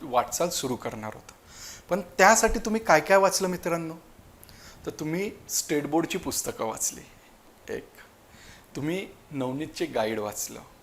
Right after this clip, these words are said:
दोन. तुम्ही तुमच्या शाळेची जुने प्रश्नपत्रिका सोडवल्या,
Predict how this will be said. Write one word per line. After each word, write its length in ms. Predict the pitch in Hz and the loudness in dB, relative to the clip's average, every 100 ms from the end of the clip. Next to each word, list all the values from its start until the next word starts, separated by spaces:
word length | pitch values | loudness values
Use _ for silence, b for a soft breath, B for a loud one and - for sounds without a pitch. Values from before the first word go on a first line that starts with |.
| - | -20
दोन. 360 | 156 117 113 117 - - B B B B B - - | -16 -14 -14 -16 -20 -20 B B B B B -16 -10
तुम्ही 380 | 135 156 185 - - - | -4 -4 -4 -10 -18 -12
तुमच्या 400 | 131 131 - 170 170 | -8 -6 -4 -2 0
शाळेची 520 | 156 135 139 135 151 | 0 2 0 -2 -4
जुने 260 | 127 123 | -4 -4
प्रश्नपत्रिका 800 | 139 143 - 139 135 - 127 127 | -2 -2 -2 -4 -4 -4 -2 -2
सोडवल्या, 500 | 117 120 113 110 113 | 0 -4 -4 -6 -8